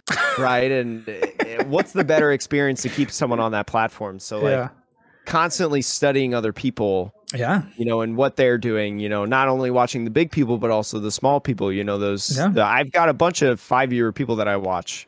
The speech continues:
Speaker 2: um, but the, some of them
Speaker 1: Mm.
Speaker 2: do something really well. But you
Speaker 1: Yeah,
Speaker 2: always gotta bring
Speaker 1: absolutely.
Speaker 2: people in.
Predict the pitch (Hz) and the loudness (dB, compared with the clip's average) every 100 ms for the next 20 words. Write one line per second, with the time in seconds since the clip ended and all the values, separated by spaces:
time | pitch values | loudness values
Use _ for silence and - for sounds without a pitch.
0 | _ 107 104 107 117 110 117 123 - 151 | _ -2 -2 0 0 0 0 2 4 4
1 | 156 - 113 117 110 123 120 131 127 135 | 6 4 4 0 -2 -6 -4 -2 2 2
2 | 135 151 - - _ _ _ - - 139 | 4 4 2 -4 _ _ _ 0 6 8
3 | 165 165 156 131 143 147 131 123 113 | 6 6 4 4 4 2 2 -2 -4